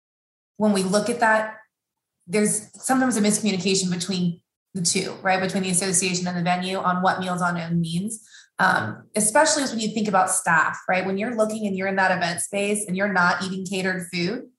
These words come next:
the event team that's in there servicing your event is still cleaning the space, is still taking out the garbage, is still cleaning up,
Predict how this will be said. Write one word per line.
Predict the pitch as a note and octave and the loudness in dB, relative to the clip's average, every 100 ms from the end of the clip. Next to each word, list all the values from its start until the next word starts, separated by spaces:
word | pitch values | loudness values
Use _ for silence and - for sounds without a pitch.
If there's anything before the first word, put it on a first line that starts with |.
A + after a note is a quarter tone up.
| _ _ _ _ | _ _ _ _
the | A3 | 0
event | A3+ A#3+ B3 | 4 4 2
team | - B3 A#3 | -2 0 0
that's | G3+ | 0
in | - G#3 | 0 0
there | G3 F#3+ | 0 0
servicing | - G3 G3 A3 | 0 0 -2 -2
your | G3+ F#3+ | -2 0
event | F#3 F3+ | 0 0
is | F3+ | -2
still | - G3 | -2 -2
cleaning | G3 F#3+ F#3 | -2 -4 -4
the | F3 | -6
space, | - E3+ E3 - | -4 -4 -4 -6
is | |
still | E3+ F#3+ | -6 -6
taking | E3+ F#3 F3+ | -4 -4 -4
out | F3 | -4
the | F3+ | -2
garbage, | F3+ E3+ E3+ E3+ | 2 2 2 -2
is | E3+ | -4
still | - | -4
cleaning | F#3 F#3 F3+ F3 | -4 -6 -2 2
up, | F#3+ G#3+ | 2 0